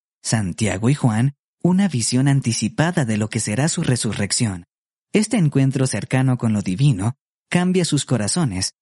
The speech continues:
y les permite vislumbrar la majestuosidad del Hijo de Dios. Durante esta experiencia,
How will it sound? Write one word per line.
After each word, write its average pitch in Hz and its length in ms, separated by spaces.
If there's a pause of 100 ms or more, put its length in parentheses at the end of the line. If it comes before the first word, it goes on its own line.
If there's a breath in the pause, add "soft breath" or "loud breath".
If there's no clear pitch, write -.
(180)
y 175 100
les 170 180
permite 170 440
vislumbrar 127 680
la 170 140
majestuosidad 127 960 (100)
del 127 240
Hijo 156 240
de 104 120
Dios. 92 440 (500)
Durante 180 500
esta 180 200
experiencia, 123 840